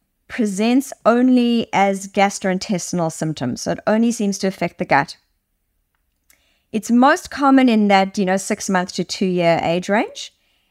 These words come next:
and, um, typically is a, a bit of a delayed reaction to that food. So we're talking a couple of hours after the food. And what do we see? The main thing we'll see is profuse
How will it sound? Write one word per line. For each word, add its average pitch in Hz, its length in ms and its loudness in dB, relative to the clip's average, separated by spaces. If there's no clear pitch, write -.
and, 196 580 0
um, 185 580 2
typically 240 640 -2
is 196 160 -2
a, 180 380 2
a 196 80 -6
bit 214 120 -4
of 226 140 0
a 220 40 0
delayed 175 440 0
reaction 160 480 -4
to - 100 -12
that 139 180 -6
food. 175 320 -10
So 190 120 -4
we're 196 100 0
talking 226 360 -2
a 208 60 0
couple 208 360 -4
of 190 140 -4
hours 185 400 0
after 196 300 0
the 196 100 -4
food. 233 400 -2
And 196 320 2
what 202 160 2
do 226 80 0
we 220 100 0
see? 202 440 -4
The 190 80 -2
main 202 500 2
thing 226 260 2
we'll 214 120 0
see 175 460 -4
is 165 180 -6
profuse - 800 -6